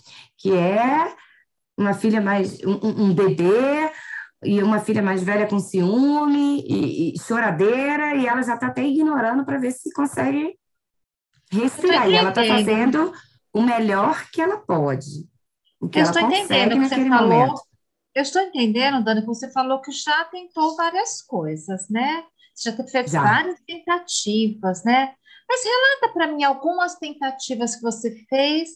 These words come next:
Speaker 2: e quais foram esses resultados?
Speaker 1: Aí a gente vai ficar aqui até amanhã, Claudinaia. Não esquece que a gente tá ali numa festinha, entendeu?
Speaker 2: Ah.
Speaker 1: Não dá pra ser uma coisa longa, senão a gente pode sentar e fazer uma sessão.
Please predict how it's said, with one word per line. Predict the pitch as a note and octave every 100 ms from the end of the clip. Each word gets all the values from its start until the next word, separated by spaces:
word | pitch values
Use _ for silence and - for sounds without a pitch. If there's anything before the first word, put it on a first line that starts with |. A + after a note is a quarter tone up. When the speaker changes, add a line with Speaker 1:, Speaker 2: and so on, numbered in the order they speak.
| -
Speaker 2:
e | F4
quais | A#4 C5+ -
foram | D#4+ D4+
esses | C#4 B3 B3+
resultados? | B3 B3+ B3 A#3+ F3+ C#3+ D3+ D#3+ F3+ F3 - - - - - - _ _ _ -
Speaker 1:
Aí | D#3+ F3+
a | B3
gente | C4 C4 C#4+
vai | C#4 D4+ F4+
ficar | F#4+ E4
aqui | D#4+ F4+
até | F4+ F4
amanhã, | G#4+ A#4 G#3 F#3+
Claudinaia. | G#3 G3 G3+ G3 F3
Não | F3
esquece | F3 - A3 C4
que | D4+
a |
gente | C#4+ C#4+ -
tá | C4+
ali | B3 B3
numa | C4 B3+
festinha, | - D4 F#4+ - - A3 G#3+ G#3+ G#3+ G#3+ A3 A3 _ _ _ -
entendeu? | F3 G#3+
Speaker 2:
Ah. | F#3+
Speaker 1:
Não | F#3+ F#3+
dá | G3 A#3
pra | C#4 D4+
ser | -
uma | D#4 E4
coisa | E4 E4 F4+
longa, | E4 C4 C4 A3+ F3 E3 D#3+ - - -
senão | - G#3 A3
a |
gente | C4+ D4
pode | - C#4+ -
sentar | D#4 D4+ C#4 C#4+
e |
fazer | D#4 D#4
uma | D#4+ F4
sessão. | G#4+ G#4+ F4 B3 A3+ D#3+